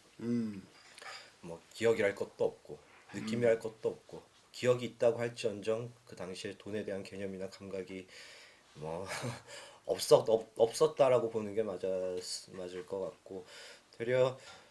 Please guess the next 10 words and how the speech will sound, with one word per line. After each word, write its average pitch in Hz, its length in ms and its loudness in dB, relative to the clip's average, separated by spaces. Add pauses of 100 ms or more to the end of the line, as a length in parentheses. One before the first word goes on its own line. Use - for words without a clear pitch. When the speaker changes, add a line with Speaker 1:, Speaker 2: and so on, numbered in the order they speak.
(320)
Speaker 2:
이 117 240 -4
천구백구십칠 151 640 2
년 139 80 8
당시 139 260 4
아이엠에프 139 560 8
사태가, 110 1900 2 (440)
에 101 600 -2
대한 104 200 2
이야기를 110 680 4
전달하는 135 840 12